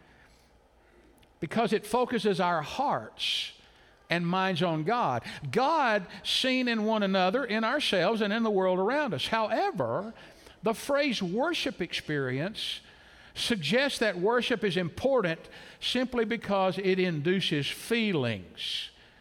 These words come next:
In this context, worship is focused more on the worshiper than on the one worshiped.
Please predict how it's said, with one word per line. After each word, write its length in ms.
In 200
this 160
context, 680
worship 420
is 100
focused 460
more 280
on 100
the 80
worshiper 720
than 160
on 160
the 80
one 560
worshiped. 1000